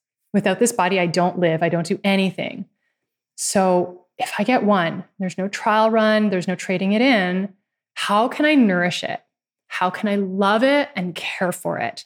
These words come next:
How can I honor this one body that I have?" What a privilege. Caring for your body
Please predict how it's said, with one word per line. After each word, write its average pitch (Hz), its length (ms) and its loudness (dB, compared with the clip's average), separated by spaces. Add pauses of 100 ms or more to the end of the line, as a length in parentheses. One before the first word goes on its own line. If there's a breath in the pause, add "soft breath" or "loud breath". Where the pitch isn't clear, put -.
How - 160 -2
can 220 160 -2
I 220 260 -2
honor 220 420 2
this 170 240 -6 (120)
one 311 240 2
body 226 560 0 (400)
that 208 80 0
I 208 60 2
have?" 202 440 -2
What 220 320 0
a - 60 -6
privilege. - 600 -6 (2000)
Caring 247 640 2
for 233 280 2
your 240 180 4
body 196 540 0